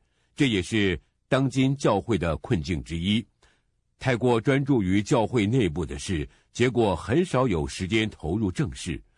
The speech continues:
也就是把福音传给没听过的人。但是安提阿教会有不同的看见，这很重要。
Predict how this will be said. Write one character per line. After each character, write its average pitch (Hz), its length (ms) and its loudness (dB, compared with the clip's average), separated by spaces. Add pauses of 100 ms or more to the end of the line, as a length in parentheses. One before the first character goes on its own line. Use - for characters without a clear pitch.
(140)
也 117 180 2
就 120 160 0
是 92 320 0 (220)
把 95 160 2
福 113 180 0
音 131 220 4
传 110 260 -2
给 82 240 0
没 92 160 0
听 170 300 -4
过 151 160 2
的 64 100 -8
人。 57 360 -10 (720)
但 120 200 2
是 107 240 2
安 143 220 0
提 - 160 -6
阿 120 160 4
教 117 240 2
会 80 480 0 (1300)
有 104 480 4
不 147 120 2
同 92 220 -2
的 110 140 0
看 110 260 -4
见， - 300 -8 (380)
这 127 120 2
很 71 240 -6
重 92 220 0
要。 80 260 -6